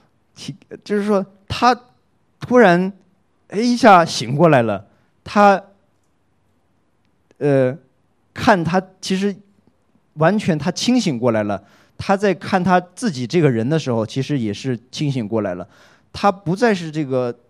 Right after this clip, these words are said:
活在罪里，他不清不楚的那种一个迷迷糊糊的状态，他一下看得很清楚，这叫做醒悟。所以当我们从罪里醒悟过来的时候，就是看得很清楚，你会看到你自己真正的原本的那个样式。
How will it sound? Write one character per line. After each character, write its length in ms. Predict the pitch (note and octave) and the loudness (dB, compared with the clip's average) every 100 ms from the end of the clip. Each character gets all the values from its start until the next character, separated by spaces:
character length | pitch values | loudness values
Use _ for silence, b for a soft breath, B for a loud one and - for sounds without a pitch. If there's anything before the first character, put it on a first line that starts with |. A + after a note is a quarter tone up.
| _ _ _ _ | _ _ _ _
活 260 | - D3+ C#3 | -6 -2 0
在 100 | E3 | 2
罪 200 | F#3 C#3 | 2 2
里， 100 | A#2+ | -2
他 340 | B2 B2+ A#2 - _ _ _ - | -4 -6 -6 -12 _ _ _ -2
不 100 | F#3 | 0
清 180 | - E3 | 0 -2
不 100 | E3 | -2
楚 200 | - G#2+ | -4 -8
的 160 | G#2 | -6
那 120 | A#2 A#2 | -4 -2
种 240 | A2 G2+ b b | -4 -6 b b
一 100 | B2+ | -8
个 80 | B2+ | -4
迷 140 | C#3 | -2
迷 120 | D#3 | 0
糊 160 | D#3+ D3 | -2 -2
糊 140 | D#3 | -4
的 60 | C#3 | -2
状 180 | C3+ A#2 | -2 -4
态， 180 | A2 - b b - | -6 -8 b b -6
他 140 | A3 | -4
一 40 | |
下 140 | A#3 G#3 | 0 -2
看 180 | - G3 | 0 -2
得 80 | |
很 140 | A#2+ A2+ | -2 -4
清 240 | - D3 | -4 -6
楚， 240 | C#3+ A2 - b b | -6 -8 -10 b b
这 80 | E4 | -4
叫 140 | C4 | -2
做 100 | G#3+ | 0
醒 420 | G#3 - A2 F#2 | -4 -6 -8 -6
悟。 240 | D3+ A#2+ - b b b b _ | -2 -4 -4 b b b b _
所 140 | A3+ | -2
以 40 | A3+ | 0
当 180 | B3+ A3+ | 2 2
我 40 | |
们 240 | D#3 C#3 | 0 0
从 280 | D#3 D#3+ D#3 | -2 -6 -6
罪 260 | - B3 F3+ | -6 0 2
里 140 | C#3+ | 2
醒 260 | C#3+ B2+ A#2+ | -2 -2 -2
悟 60 | |
过 100 | C#3+ | 2
来 100 | C#3+ | 2
的 120 | A#2 A2+ | 2 -2
时 80 | |
候， 40 | B2 | -6
就 140 | F3 | -6
是 100 | D#3 | -8
看 220 | D#3 F#3 | -6 -4
得 60 | D3 | -4
很 160 | A2+ G2+ | -4 -6
清 200 | C3+ C3 | -6 -6
楚， 240 | G#2+ E2+ b b b b | -8 -8 b b b b
你 80 | C3 | -2
会 60 | F3+ | -2
看 240 | - A3+ | 2 4
到 400 | F3 C3+ A2+ - _ _ _ _ | 8 8 4 -4 _ _ _ _
你 180 | A#2+ B2 | -8 -6
自 180 | A#2 F3+ | -4 -6
己 240 | A#2+ A2+ - _ _ _ | -4 -6 -6 _ _ _
真 220 | - F3+ F3 | 0 2 2
正 160 | E3 | -2
的 80 | B2+ | 0
原 200 | A#2 C#3+ | 0 0
本 180 | C#3 G#2+ | 0 -4
的 60 | G#2 | -6
那 80 | |
个 100 | G#2+ | -6
样 220 | A#2 A2+ G#2 | -4 -4 -6
式。 240 | A2+ | -10